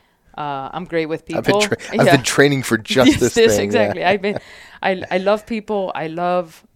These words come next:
Speaker 1: I love working with men. I mean, I, just as much as I love working with women, I have no problem with who I am in either way, you know? And, um,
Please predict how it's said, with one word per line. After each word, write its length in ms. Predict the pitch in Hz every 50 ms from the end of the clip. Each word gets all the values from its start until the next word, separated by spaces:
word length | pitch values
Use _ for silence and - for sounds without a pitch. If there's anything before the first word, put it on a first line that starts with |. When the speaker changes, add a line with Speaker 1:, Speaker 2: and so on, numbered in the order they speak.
| _ _
Speaker 1:
I 80 | - 180
love 220 | 190 208 220 196
working 280 | 196 208 208 208 - 185
with 180 | 170 160 - -
men. 240 | 139 127 113 127 131 135 -
I 60 | 165
mean, 360 | 160 151 151 151 147 147 139 139 _ _ _ _
I, 360 | 156 160 165 165 165 165 - -
just 240 | 165 180 175 - -
as 180 | 190 180 -
much 200 | 190 175 180 -
as 120 | 185 175 -
I 100 | 175 165
love 220 | 160 165 165 151
working 280 | 147 151 156 151 - 151
with 140 | 143 139 -
women, 200 | 143 139 139 131
I 40 | 143
have 220 | 156 151 139 - 165
no 180 | 165 160 160
problem 580 | 165 - _ 170 160 156 151 143 143 139 139 135 _ _ _ _ _ _ _ _ _
with 540 | - 151 156 151 147 147 147 143 139 - _ 151 147 -
who 180 | - 196 190 180
I 120 | 165 160
am 460 | 160 156 156 156 143 143 139 139 135 _ -
in 240 | - 165 165 165 -
either 520 | - - 180 175 147 160 151 147 147 147 143 _ _ _ _
way, 360 | 147 139 131 87 - 104 160 160
you 260 | 170 - 165 160 156
know? 300 | 156 156 151 151 156 156 - -
And, 320 | 147 151 156 151 156 147 _ _ _ _ _ _ _ _ _ _ _ _ _ _ _ _
um, 760 | 160 165 160 151 151 151 147 143 143 139 135 131 127 127 131